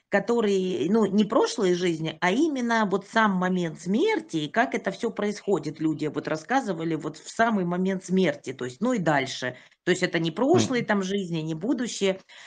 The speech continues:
Speaker 1: И я вот, когда прочла эту книгу, она вообще очень на <laughs> меня большое такое влияние оказала. Вот просто, ну, если этому всему верить же, да, и вот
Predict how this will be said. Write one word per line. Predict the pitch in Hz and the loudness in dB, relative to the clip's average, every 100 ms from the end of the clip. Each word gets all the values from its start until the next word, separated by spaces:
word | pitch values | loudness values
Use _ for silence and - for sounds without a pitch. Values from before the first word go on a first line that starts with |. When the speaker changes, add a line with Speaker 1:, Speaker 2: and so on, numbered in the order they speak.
| - | -10
Speaker 1:
И | - | -2
я | 202 320 | 2 4
вот, | 302 - | 2 -2
когда | 220 254 | -2 -2
прочла | 226 226 233 220 | 0 -2 0 0
эту | 202 | 0
книгу, | 190 240 226 190 | -2 -2 2 2
она | 190 226 | 2 0
вообще | 190 - 196 | -4 0 2
очень | 196 190 180 | 2 0 -4
на | 180 | 0
<laughs> | |
меня | 185 240 262 | 0 2 2
большое | 214 247 269 262 226 | 2 0 2 2 2
такое | 226 226 220 196 - - 185 | 0 0 -2 -2 -10 -16 -6
влияние | 185 226 269 381 262 | -2 0 2 2 2
оказала. | 202 214 185 185 170 | 0 -2 -2 0 0
Вот | 170 170 | -2 -4
просто, | 220 220 208 202 - | -8 -2 0 -2 -2
ну, | 208 247 - | 2 2 2
если | 208 226 202 | 0 2 2
этому | 190 190 185 | 2 2 0
всему | 180 196 175 | 0 -2 -2
верить | 170 294 392 185 | 2 2 4 2
же, | 160 170 | 0 2
да, | 185 254 | 2 4
и | 190 | 2
вот | 160 160 | 0 -6